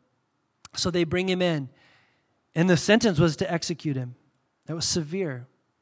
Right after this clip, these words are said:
We could talk a lot about that, but I just, I think that the main point, I think that it, it, the most pertinent thing is this. What happened to that guy physically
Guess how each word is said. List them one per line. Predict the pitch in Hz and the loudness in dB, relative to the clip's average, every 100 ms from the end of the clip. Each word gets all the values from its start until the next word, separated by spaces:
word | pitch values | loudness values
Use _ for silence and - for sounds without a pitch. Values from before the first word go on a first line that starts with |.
| _ _ _ _ _ _ _ _ _ - - - _ _ _ _ _ _ _ _ | _ _ _ _ _ _ _ _ _ -20 -20 -20 _ _ _ _ _ _ _ _
We | 208 196 | -6 0
could | 262 | 6
talk | 285 294 | 6 6
a | |
lot | 269 247 | 8 8
about | 214 190 185 185 | 8 6 4 4
that, | 170 | -2
but | 170 | -2
I | 180 | -2
just, | 233 - - | -2 -4 -6
I | |
think | 175 247 247 | -4 -4 -6
that | 156 | -2
the | 160 | 0
main | 160 175 208 208 | 2 4 4 2
point, | - 139 143 _ - | -2 -6 -10 _ -18
I | |
think | 151 180 151 | -10 -10 -8
that | 160 _ | -12 _
it, | - 170 - | -16 -16 -16
it, | - 160 175 | -20 -20 -14
the | 165 | -8
most | 165 147 | -6 0
pertinent | - 202 175 151 | 2 2 -2 -6
thing | 165 | -4
is | 151 127 | -4 -6
this. | 135 127 - - _ _ _ _ _ _ _ _ _ _ _ _ - | -8 -8 -10 -14 _ _ _ _ _ _ _ _ _ _ _ _ -4
What | 151 208 | 4 4
happened | 214 277 311 311 | 4 2 2 0
to | 226 | 4
that | 202 214 175 | 4 4 2
guy | 180 180 170 | 2 2 0
physically | - 185 160 156 - 135 131 | -4 -4 -2 -6 -10 -14 -14